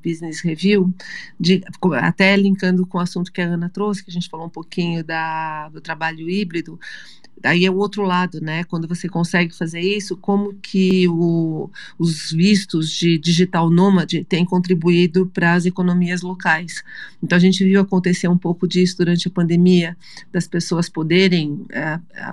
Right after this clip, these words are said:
pelo menos quem trabalha com trabalho cognitivo, né? A, a gente já comentou isso sobre a, as diferenças de trabalho, mas quem pôde trabalhar remoto acabou aquecendo a economia de vários lugares locais. Isso seria o ideal pra, pra humanidade, né? Que a gente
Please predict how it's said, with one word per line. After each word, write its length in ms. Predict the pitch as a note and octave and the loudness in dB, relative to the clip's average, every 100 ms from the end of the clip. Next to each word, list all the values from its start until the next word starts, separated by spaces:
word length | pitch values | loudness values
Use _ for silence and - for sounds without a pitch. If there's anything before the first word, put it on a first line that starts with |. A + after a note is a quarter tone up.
| - | -8
pelo 180 | E3 E3 | -2 4
menos 280 | E3 G3 G3 | 6 6 4
quem 160 | F#3+ F3+ | 2 0
trabalha 420 | E3+ E3+ E3+ E3 | 2 4 4 2
com 100 | F3 | -4
trabalho 320 | D#3+ D3+ D3+ | -4 -4 -6
cognitivo, 840 | - D#3 D#3+ - - G#3 G3 E3 D3+ | -8 -6 -6 -6 -4 0 0 0 -4
né? 280 | D#3+ F3 E3 | 0 2 2
A, 460 | - - C3+ C3+ | -2 -12 -10 -6
a 40 | D3 | -2
gente 160 | D#3 | -2
já 60 | D#3 | 0
comentou 420 | E3 D3+ D3+ D#3+ | 0 -2 0 0
isso 300 | D3 D3+ - | 0 -2 -8
sobre 420 | D#3 D3 D3+ D3 - - - - - | -6 0 0 0 -4 -20 -18 -18 -4
a, 520 | D3+ C#3+ C#3 C3+ - | -2 0 0 0 0
as 100 | C#3+ | 0
diferenças 420 | D3 D3 D#3 D#3+ | 0 0 0 -2
de 40 | C#3+ | -2
trabalho, 320 | - F#3 F#3+ | 0 4 4
mas 140 | F3 | 4
quem 180 | - G3+ | 2 -2
pôde 280 | G3 F3 E3+ | 0 -2 0
trabalhar 320 | F3 D#3+ D3+ | -4 -2 -4
remoto 560 | D#3 E3 F#3+ G3+ G3 E3 - - - | -8 -4 -2 -2 -2 -18 -20 -20 -8
acabou 400 | F3 F#3+ F3+ E3+ | -6 -2 0 0
aquecendo 600 | G3 G#3 G3 G3 F#3 G3+ | 0 -2 -4 0 0 2
a 20 | G3+ | 0
economia 600 | F#3+ F3+ F3 F3+ G3 G3 - - | 0 0 2 2 0 -2 -12 -10
de 80 | F3 | -2
vários 560 | F3 F#3+ G#3 A3+ - - | 2 4 4 0 -2 -4
lugares 640 | F#3+ F#3+ F#3+ G3 E3+ E3 | -2 2 4 4 2 0
locais. 580 | F3+ F#3+ - G3 D#3 D3+ | 0 -2 -2 -2 -2 -4
Isso 220 | F3 - | -4 -4
seria 280 | F#3 F3+ F#3 | -4 -2 2
o 40 | F#3+ | 2
ideal 380 | G3+ F#3 F3+ | 2 2 2
pra, 540 | F#3 G3 G3 F#3+ F#3 F3+ - | -2 0 0 0 -2 -8 -12
pra 360 | F3+ F3 E3+ | -12 -10 -10
humanidade, 600 | F3+ F3+ G#3 G3+ D#3 D#3+ | -2 0 0 0 -2 -2
né? 120 | D#3 | -10
Que 100 | E3+ | -10
a 40 | D#3 | -12
gente 520 | E3 E3+ - F3 | -10 -10 -8 -8